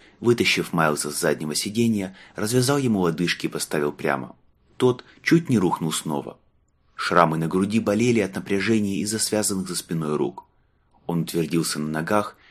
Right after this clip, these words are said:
и принялся оглядываться столь же внимательно, как и охранники. Просто утилитарный гараж,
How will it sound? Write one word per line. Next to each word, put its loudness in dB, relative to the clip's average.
и -2
принялся 0
оглядываться 0
столь -2
же -6
внимательно, -2
как -8
и 0
охранники. -4
Просто 2
утилитарный -2
гараж, 0